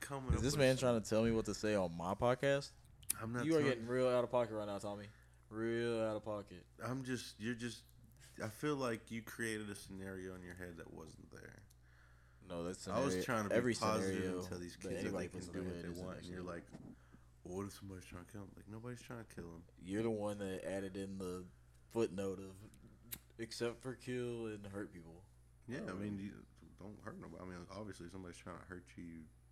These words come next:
Speaker 1: to try to defend yourself, but just, like, willy-nilly want, you know, there's people that wake up every day and they wanna, like, make people's life difficult 'cause they live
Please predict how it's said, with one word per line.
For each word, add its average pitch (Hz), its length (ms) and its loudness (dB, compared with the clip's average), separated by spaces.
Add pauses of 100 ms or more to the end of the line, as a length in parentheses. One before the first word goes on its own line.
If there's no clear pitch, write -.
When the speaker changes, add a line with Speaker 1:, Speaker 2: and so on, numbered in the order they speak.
(140)
Speaker 1:
to - 60 -18 (300)
try 92 120 -8
to 82 60 -10
defend 98 260 -12
yourself, 151 320 -12 (160)
but - 180 -12 (1080)
just, - 200 -12
like, 82 120 -10 (520)
willy-nilly 90 560 -6
want, 87 240 -10 (100)
you 95 80 -6
know, 101 120 -6
there's 98 140 -6
people 95 280 -6
that 87 120 -6
wake 90 200 -8
up 90 140 -6
every 87 140 -8
day 87 120 -8
and 85 120 -10
they 87 80 -10
wanna, 85 280 -10
like, 82 260 -14 (240)
make 87 300 -10
people's 87 340 -10
life 87 220 -8 (100)
difficult 85 440 -12
'cause 85 260 -10
they 82 300 -10 (200)
live 87 200 -8